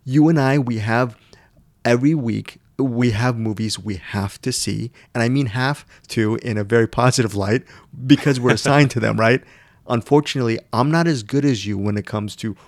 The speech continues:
watching movies I really want to see as opposed to movies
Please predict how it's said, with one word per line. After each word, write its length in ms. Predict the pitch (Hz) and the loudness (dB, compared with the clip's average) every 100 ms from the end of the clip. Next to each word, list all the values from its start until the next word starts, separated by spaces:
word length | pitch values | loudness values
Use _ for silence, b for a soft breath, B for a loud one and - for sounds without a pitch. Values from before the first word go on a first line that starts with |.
| b | b
watching 520 | 107 113 117 - 113 | 0 2 2 -2 -4
movies 300 | 110 113 110 | -2 -2 -2
I 120 | 107 113 | -4 -6
really 480 | 101 104 110 110 - b b - | -6 -6 -6 -8 -10 b b -14
want 400 | 98 98 101 104 | -8 -4 -4 -4
to 80 | 117 | -6
see 300 | - 110 - | -6 -6 -6
as 160 | 104 | -6
opposed 380 | 104 - 104 107 | -4 -2 -2 -2
to 80 | 107 | -4
movies 400 | 104 107 107 - | -4 -4 -4 -8